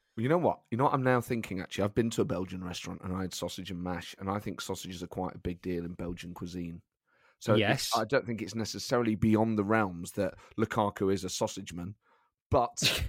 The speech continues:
Speaker 2: <laughs>
Speaker 1: the idea that it's in that sort of British way, you know, l-, slamming on the H P,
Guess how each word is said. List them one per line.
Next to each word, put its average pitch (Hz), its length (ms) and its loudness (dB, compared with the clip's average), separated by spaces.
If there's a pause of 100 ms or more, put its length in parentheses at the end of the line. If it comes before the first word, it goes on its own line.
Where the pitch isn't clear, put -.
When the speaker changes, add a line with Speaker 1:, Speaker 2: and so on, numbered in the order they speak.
(140)
Speaker 2:
<laughs> - 280 -10
Speaker 1:
the 135 140 6
idea 139 380 6
that 120 100 0
it's 120 160 -2
in 123 80 0
that 113 140 -2
sort 120 200 0
of 117 80 4
British 120 460 2
way, 104 240 2
you 107 140 2
know, 101 140 2
l-, 110 440 -2
slamming 113 600 0
on 107 100 2
the 107 100 6
H 107 320 4
P, 95 420 2